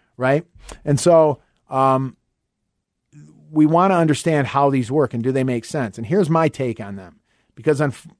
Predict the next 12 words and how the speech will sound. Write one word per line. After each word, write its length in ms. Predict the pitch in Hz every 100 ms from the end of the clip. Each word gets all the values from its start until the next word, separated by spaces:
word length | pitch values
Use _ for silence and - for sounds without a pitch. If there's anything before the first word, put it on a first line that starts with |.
| -
unfortunately, 640 | 139 - 175 180 160 139
again, 240 | 131 143 123
there's 160 | 120
a 40 | 113
lot 160 | 147
of 60 | 156
misinformation 840 | 143 - 131 139 131 127 117 120 117
in 160 | 135 131
this 180 | 123 -
industry 500 | 127 123 - 110 104
on 280 | 113 110 98
them. 220 | 82